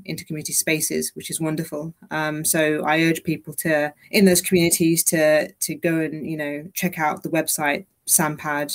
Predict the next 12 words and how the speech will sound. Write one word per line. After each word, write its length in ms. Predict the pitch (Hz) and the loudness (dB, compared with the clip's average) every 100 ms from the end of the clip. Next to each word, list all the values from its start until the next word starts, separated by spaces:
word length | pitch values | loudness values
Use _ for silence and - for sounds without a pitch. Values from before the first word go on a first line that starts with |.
| - | -6
dot 160 | 147 131 | -6 -4
org 300 | 151 151 147 | -4 -4 -6
dot 180 | 147 156 | -6 -4
U 140 | 156 | -6
K, 420 | - 147 156 156 _ _ - - _ | -2 -2 -2 -4 _ _ -20 -20 _
and, 360 | - 156 151 147 | -2 0 0 0
uh, 380 | 151 147 147 151 | 2 2 2 0
and 120 | 151 | 0
have 140 | 170 160 | 0 2
a 40 | |
look 240 | 160 160 | 2 0
at, 200 | 156 - | -4 -4